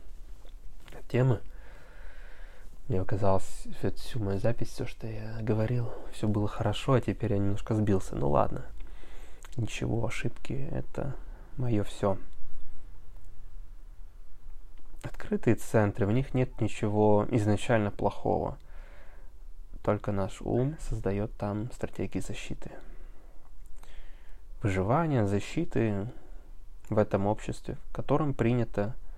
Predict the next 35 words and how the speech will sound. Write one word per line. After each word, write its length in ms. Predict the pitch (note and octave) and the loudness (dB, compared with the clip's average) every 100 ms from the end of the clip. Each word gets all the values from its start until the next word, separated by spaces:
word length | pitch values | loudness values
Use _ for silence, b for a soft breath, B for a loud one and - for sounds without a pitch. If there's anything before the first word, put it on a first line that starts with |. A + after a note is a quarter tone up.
| b b b b - | b b b b -2
быть 280 | G2+ B2 | 0 0
постоянным, 880 | - - - G#2 G#2 C3+ C#3+ A2 F#2 - B B B - | -2 -8 -4 0 2 2 2 0 -2 -6 B B B -4
быть 200 | B2+ A2+ | -2 0
как 160 | A2+ - | 0 -2
все. 360 | - - - - b b b b b - | -8 -6 -6 -4 b b b b b -4
А 40 | |
как 140 | B2 A2+ | -2 0
все — 120 | - | 2
это 140 | C#3 C#3 | 2 2
что 240 | - C#3+ | 0 0
значит? 460 | A2 G#2+ A2 A#2+ - | 2 0 -2 -4 -2
Вот 60 | |
если 280 | B2 C3 - | 0 0 2
мы 100 | A#2+ | 4
возьмем 300 | A2+ - F3 | 6 4 4
группу 380 | A#2 C3 - G2 | 4 4 4 0
там 260 | - F2 | -2 -2
из 340 | F2+ G2 - - - | -2 -4 -6 -8 -2
тридцати 460 | - A2 - A2 A#2 | 2 4 4 4 4
людей, 340 | G2 G2 C#3 | 2 2 0
да, 200 | D#3 C2+ | 0 0
допустим, 420 | - - C3 - | -2 -8 -6 -6
в 60 | A2 | -4
классе, 500 | - A2+ C#3+ - - - B B B | 6 8 8 4 -8 -8 B B B
десяти 460 | - G2+ - - A#2 | -2 -2 0 0 0
там 180 | A2 G2+ | 0 -2
людей 280 | G2 G#2 G2 | 0 0 -2
в 60 | |
садике, 520 | - C#3 D3+ C#3+ - | 2 2 2 2 4
ну, 200 | B2+ - | 4 4
примерно, 540 | F3 - B2 A2 G2+ G2 | 2 2 2 2 2 -2
да, 220 | G2+ - - B B B B B | -2 -2 -4 B B B B B
мы 180 | C3+ B2+ | 2 2
их 100 | - | 0
сложим, 580 | - C#3 F#3 C3 A#2 | 4 4 6 2 0